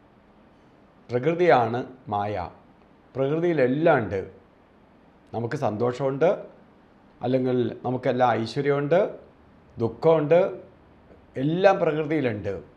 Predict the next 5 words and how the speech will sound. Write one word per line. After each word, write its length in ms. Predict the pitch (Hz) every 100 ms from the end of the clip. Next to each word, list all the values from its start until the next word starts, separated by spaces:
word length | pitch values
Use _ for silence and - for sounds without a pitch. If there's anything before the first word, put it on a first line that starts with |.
| _ _ _ _ _ _ _ - _ _ _ _ - 120
ഇതെല്ലാം 460 | 131 113 127 131 95 87 - -
നമുക്ക് 300 | 123 120 180 226 - -
പ്രകൃതിയാണ് 600 | 131 143 165 160 110 117
തരേണ്ടത്. 500 | 113 101 104 92 87 90 - _ _ _ _ _ _ _ _ _ _ _ _ _ -
അപ്പോൾ 140 | -